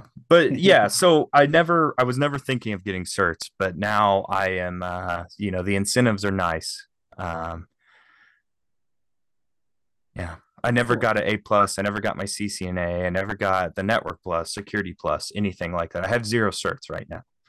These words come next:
Speaker 2: And
Speaker 1: None at all.
Speaker 2: and you've done just fine.
Speaker 1: Yeah.
Speaker 2: Um,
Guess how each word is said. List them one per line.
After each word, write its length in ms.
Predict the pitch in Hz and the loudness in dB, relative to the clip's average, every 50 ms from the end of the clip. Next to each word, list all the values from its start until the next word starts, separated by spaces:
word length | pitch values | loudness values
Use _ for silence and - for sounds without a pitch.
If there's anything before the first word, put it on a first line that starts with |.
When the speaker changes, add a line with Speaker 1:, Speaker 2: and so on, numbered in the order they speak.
| _ _ _ - | _ _ _ -10
Speaker 2:
And 300 | 156 156 156 156 147 143 | -8 -6 -6 -6 -6 -4
Speaker 1:
None 140 | 101 101 101 | -2 0 0
at 100 | 98 90 | 0 -2
all. 240 | 87 - - - _ _ _ _ _ - | -4 -6 -6 -10 _ _ _ _ _ -12
Speaker 2:
and 180 | 120 120 113 113 | -10 -8 -6 -6
you've 140 | 117 120 123 | -8 -8 -6
done 200 | 123 120 113 107 | -6 -6 -4 -4
just 200 | 117 113 - - | -6 -8 -10 -10
fine. 280 | - 160 170 131 92 - _ _ _ - - _ _ _ - | -10 -10 -10 -10 -12 -16 _ _ _ -20 -20 _ _ _ -2
Speaker 1:
Yeah. 220 | 101 95 - - - | -2 -2 -2 -2 -4
Speaker 2:
Um, 420 | 117 107 101 104 104 104 104 101 | -4 -4 -4 -4 -6 -6 -6 -8